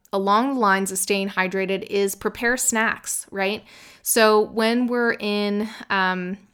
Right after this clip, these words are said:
new places, uh, particularly if you're gonna be walking around a lot,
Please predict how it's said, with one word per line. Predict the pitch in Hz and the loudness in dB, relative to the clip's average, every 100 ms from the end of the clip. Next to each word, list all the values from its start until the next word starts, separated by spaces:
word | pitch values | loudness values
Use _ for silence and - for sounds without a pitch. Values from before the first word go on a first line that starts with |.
| _ _ - - 220 | _ _ -18 -10 -2
new | 220 214 | 2 2
places, | 196 202 190 - 240 330 359 - - - - - | 0 -2 -2 0 0 0 -4 -8 -14 -20 -10 0
uh, | 190 185 185 - - - | 4 6 6 2 -2 -6
particularly | 226 262 254 277 262 | -4 -2 0 0 0
if | 262 | -2
you're | 240 | 0
gonna | 214 | 0
be | 202 196 | 0 -2
walking | 180 180 185 214 185 | 2 2 2 -4 -2
around | 175 165 175 | 0 0 0
a | |
lot, | 190 220 294 | 0 0 -2